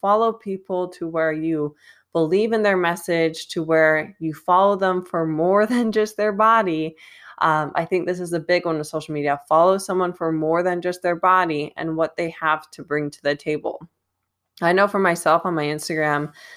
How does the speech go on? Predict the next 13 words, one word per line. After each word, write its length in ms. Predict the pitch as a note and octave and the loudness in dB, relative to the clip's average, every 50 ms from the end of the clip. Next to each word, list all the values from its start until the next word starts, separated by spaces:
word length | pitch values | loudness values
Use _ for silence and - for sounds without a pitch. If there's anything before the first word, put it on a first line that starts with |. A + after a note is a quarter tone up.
| - - - _ - | -20 -20 -20 _ -2
I 120 | - D#3+ E3 | 0 2 4
used 260 | E3+ F3+ F#3 F3+ - | 6 4 4 4 0
to 80 | F3 E3 | -6 -6
think 320 | - E3+ D#3+ E3 D#3+ - | -4 -4 -6 -6 -4 0
that 360 | E3+ D#3 D3+ D3 C#3+ - - - | 0 2 4 4 2 2 0 -2
I 120 | D3+ D3+ | -4 -4
had 460 | D3 D3+ - - E3+ D#3 D#3 D#3 D3+ D3+ - - | -6 -6 -6 -2 0 0 0 0 -2 -6 -10 -6
to 200 | E3+ D#3 D3+ D3 | -6 -4 -4 -6
post 560 | - - - D#3 D3+ D3 D3 D3+ - - - | -8 -6 -4 -2 -2 -2 -2 -6 -10 -10 -4
just 300 | - E3 F3+ F#3 - - | 0 0 0 0 -2 -8
bikini 380 | F3+ F3 - F3+ E3+ E3 D#3+ - | -8 -6 -6 -4 -6 -6 -6 -6
pictures 560 | E3 D3 - - D3+ C#3+ C3+ C3+ C3+ - - | -10 -10 -8 -6 -4 -4 -2 -4 -6 -6 -4
and 320 | D#3+ D3 C#3+ C#3 C#3 C#3 | -2 -2 -2 -2 -4 -6